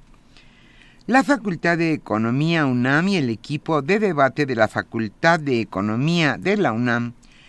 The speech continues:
le invitan a todos los alumnos de nivel licenciatura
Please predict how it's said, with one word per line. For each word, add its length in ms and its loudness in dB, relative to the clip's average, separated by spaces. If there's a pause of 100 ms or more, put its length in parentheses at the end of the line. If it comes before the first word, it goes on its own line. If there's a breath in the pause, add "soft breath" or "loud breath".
(220 soft breath)
le 160 2
invitan 720 0 (760 soft breath)
a 320 4 (300)
todos 280 6
los 220 0
alumnos 560 0
de 80 0
nivel 360 -2
licenciatura 1000 -2